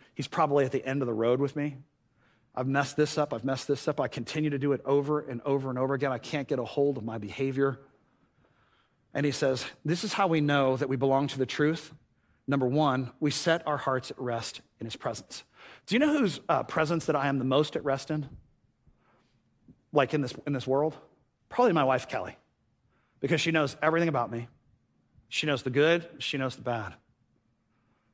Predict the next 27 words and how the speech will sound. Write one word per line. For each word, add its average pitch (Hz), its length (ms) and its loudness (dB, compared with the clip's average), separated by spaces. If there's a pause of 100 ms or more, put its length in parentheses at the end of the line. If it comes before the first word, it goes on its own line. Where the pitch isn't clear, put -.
(140)
And 143 100 0
yet 143 120 0
she's - 180 -2
still 131 160 -4
here. 107 320 -6 (1600)
And 143 120 -4
so 147 180 0
I 139 100 2
can 143 220 -2
be 160 160 2
there 139 180 2
with 107 180 -6
her. 131 180 -10 (440)
And 135 80 0
I 143 60 4
don't 143 140 4
have 151 140 -2
to 156 60 -6
pretend, 131 800 -6 (100)
and 135 80 -6
I 127 100 0
don't 131 160 -2
have 147 160 -4
to 151 80 -2
be 139 420 0 (1400)
Pastor 139 340 0
Mike. 131 380 -4